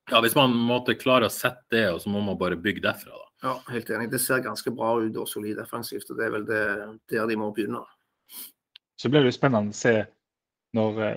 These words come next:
Speaker 3: la oss si den antatte beste tre framme da, er Gong på høyre kant og Badou på venstre kant. Hva som
Speaker 1: Ja.
Speaker 3: skjer da, om midtbanen får mer plass, om forsvaret får, eh, eh,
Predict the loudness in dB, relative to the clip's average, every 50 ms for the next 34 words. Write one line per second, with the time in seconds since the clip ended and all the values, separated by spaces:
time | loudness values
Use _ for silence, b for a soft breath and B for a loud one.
0 | 2 4 4 4 4 4 4 4 4 4 2 0 0 -2 -2 -2 -4 -2 0 0
1 | -2 -2 -2 -4 -8 -8 -8 _ _ -6 -6 -4 -4 -4 -4 -6 -6 -8 -10 -10
2 | -10 -12 -8 -4 -2 0 0 0 -2 -4 -6 -8 -6 -6 -4 -4 -2 -2 -2 0
3 | 0 0 0 2 2 2 0 0 0 0 0 -2 -2 -2 -6 -6 -6 -4 -6 -6
4 | -8 -8 -8 -8 -8 -8 -6 -6 -4 -4 -4 -6 -6 -6 -6 -6 -6 -8 -12 -12
5 | -8 -6 -6 -6 -6 _ _ _ _ _ _ _ _ _ 0 0 0 2 2 0
6 | 0 0 4 4 4 4 2 2 0 0 2 2 2 0 -2 _ 2 2 2 2
7 | 0 -4 -4 -2 0 -2 -2 -4 _ -6 -4 -4 -4 -4 -6 -8 -8 -4 -4 -2
8 | -2 -2 -4 -4 -4 -6 -6 -4 -2 -2 0 0 0 -4 -6 -4 -4 -4 -4 -4
9 | -4 -4 -4 -4 -4 -4 -8 -10 _ _ _ _ _ _ _ _ _ -2 -2 -2
10 | -2